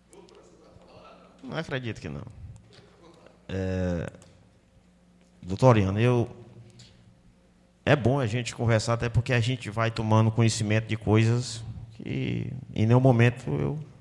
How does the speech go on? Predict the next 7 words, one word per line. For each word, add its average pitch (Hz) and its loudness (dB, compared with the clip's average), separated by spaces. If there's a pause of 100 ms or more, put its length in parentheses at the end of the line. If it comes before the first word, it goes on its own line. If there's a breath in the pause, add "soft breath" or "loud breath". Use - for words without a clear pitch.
(180)
se - -2
é 113 8
que 117 0
não 117 6
conheço, 120 4
me 131 -2
envergonha. 90 4